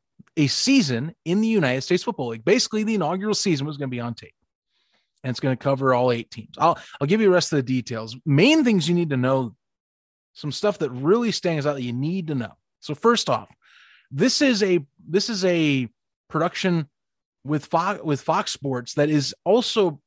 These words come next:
being produced by N F L Films. I'm gonna stop there for a second and let you hear that again. Fox Sports, who's gonna bring this to light, it's gonna be called, by the way,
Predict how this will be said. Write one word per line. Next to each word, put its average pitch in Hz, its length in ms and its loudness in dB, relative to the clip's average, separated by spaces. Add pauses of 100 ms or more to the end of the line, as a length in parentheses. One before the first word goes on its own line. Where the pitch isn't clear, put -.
being 151 180 -4
produced 240 480 2
by 120 380 -2 (600)
N 170 120 4
F 131 200 0
L 113 140 -2
Films. 123 640 -4 (840)
I'm 170 80 -4
gonna 208 160 4
stop 285 360 2
there 165 140 0
for 143 140 -4
a 123 60 -2
second 139 280 -4
and 139 80 -6
let 151 200 -6
you 127 300 2 (600)
hear 269 240 -2
that 127 200 2
again. 110 280 -14 (1500)
Fox - 320 0
Sports, 151 600 0 (680)
who's 156 160 0
gonna 139 200 2
bring 175 260 4
this 185 360 0
to 139 240 -2
light, 127 300 0
it's 143 140 -10
gonna 196 140 0
be 190 80 -2
called, 180 320 0
by 147 140 2
the 135 80 -6
way, 131 380 -2